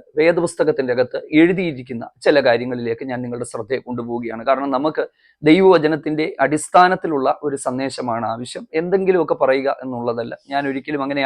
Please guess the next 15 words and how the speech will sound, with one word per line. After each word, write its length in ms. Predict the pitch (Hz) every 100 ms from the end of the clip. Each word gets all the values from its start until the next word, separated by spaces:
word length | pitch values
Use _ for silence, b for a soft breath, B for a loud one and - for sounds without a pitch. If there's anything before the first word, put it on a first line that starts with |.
| 135
ആഗ്രഹിക്കുന്നുമില്ല. 760 | 151 147 151 151 143 110 117 - _ _ _ -
തീർച്ചയായിട്ടും 680 | 180 185 175 165 165 196 - _ _ _ -
വചനത്തിൻ്റെ 720 | 143 143 180 190 196 190 202 - 139
അകത്തുള്ള 420 | 143 202 - 147 143
കാര്യങ്ങൾ 320 | 135 127 131 120 127
മാത്രം 400 | 151 - 180 226 - 131
നമ്മൾ 200 | 120 113 117 - _ _
അതേ 160 | 123 120
ചിന്തിക്കുന്നുള്ളൂ. 800 | 120 123 127 143 131 127 - 403 -
അ-, 140 | 120 -
അത് 220 | 127 151
മാത്രമേ 420 | 139 120 - 135
നിലനിൽക്കത്തുള്ളൂ. 840 | 127 123 131 120 113 - 120 127 -
അത് 120 | 117
മാത്രമേ 520 | 123 120 110 120 120